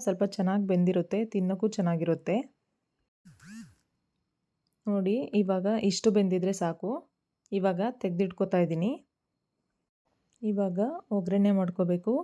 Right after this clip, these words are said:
ಅದಕ್ಕೋಸ್ಕರ ಇನ್ನೊಂದು ಬಾಣಲಿನ ಇಟ್ಕೊಂಡು ಒಗ್ಗರಣೆ ಮಾಡ್ಕೋತಾ ಇದ್ದೀನಿ. ಇವಾಗ ಬಾಣಲಿ ಬಿಸಿಯಾಗಿದೆ,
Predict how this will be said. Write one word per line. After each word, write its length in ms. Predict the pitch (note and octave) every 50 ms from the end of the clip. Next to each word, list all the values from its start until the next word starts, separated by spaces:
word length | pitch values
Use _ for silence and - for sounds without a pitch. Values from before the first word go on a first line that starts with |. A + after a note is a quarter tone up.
| - _ _ _ _ - F#3+
ಅದಕ್ಕೋಸ್ಕರ 500 | F#3 G#3 G3+ G#3 G3+ - - - G#3+ A3 G#3+ G3
ಇನ್ನೊಂದು 240 | F#3+ G3+ G3 F#3+ F#3
ಬಾಣಲಿನ 320 | F#3 F3 F3 F3+ F3+ F#3 F#3 F3+
ಇಟ್ಕೊಂಡು 340 | F3 - - E3+ E3+ F3+ A3+ B3+ A#3
ಒಗ್ಗರಣೆ 320 | G3 E3+ F3+ F#3 F#3 G3 F#3 F3+
ಮಾಡ್ಕೋತಾ 380 | F3 E3+ - - F3 - F3 E3+ E3
ಇದ್ದೀನಿ. 240 | D3+ E3 E3 G3+ C4 D#4+ - _ _ _ _ _ _ _ _ _ _ _ _ _ _ _ _ _ _ _ _ _ _ _ _ _ _ _ _ _ _ _ _ - A3
ಇವಾಗ 220 | G3+ G3+ G3+ F#3 G#3+ A#3+ A#3 F#3+
ಬಾಣಲಿ 280 | F#3 F3 F3+ F#3+ G3 G#3 F#3 F#3+
ಬಿಸಿಯಾಗಿದೆ, 600 | F#3+ - - G#3 G3 F#3+ F3 F3+ E3 E3+ F3+